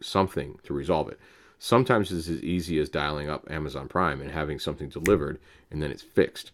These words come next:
Problem is fixed. Here's the iron that needs to be replaced. It is at the front door. Um, but if it is a range or a fridge or something of that nature,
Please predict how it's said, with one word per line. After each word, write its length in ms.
Problem 220
is 80
fixed. 320
Here's 180
the 180
iron 300
that 100
needs 180
to 60
be 40
replaced. 460
It 80
is 100
at 100
the 60
front 200
door. 260
Um, 300
but 120
if 140
it 80
is 120
a 80
range 560
or 340
a 120
fridge 800
or 340
something 360
of 80
that 160
nature, 480